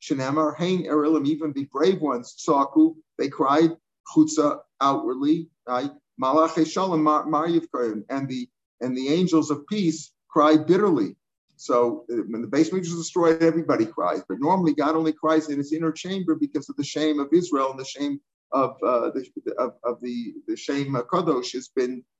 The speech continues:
has been diminished. V'damoa Tidma, and I will,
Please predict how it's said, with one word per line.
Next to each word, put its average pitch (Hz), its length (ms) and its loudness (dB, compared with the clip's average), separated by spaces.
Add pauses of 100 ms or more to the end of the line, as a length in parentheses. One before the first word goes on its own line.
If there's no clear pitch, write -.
(100)
has 131 120 -6
been 131 200 2
diminished. 117 500 -6 (640)
V'damoa 175 600 2
Tidma, 160 420 0 (1040)
and 139 160 0
I 135 120 0
will, 127 360 -2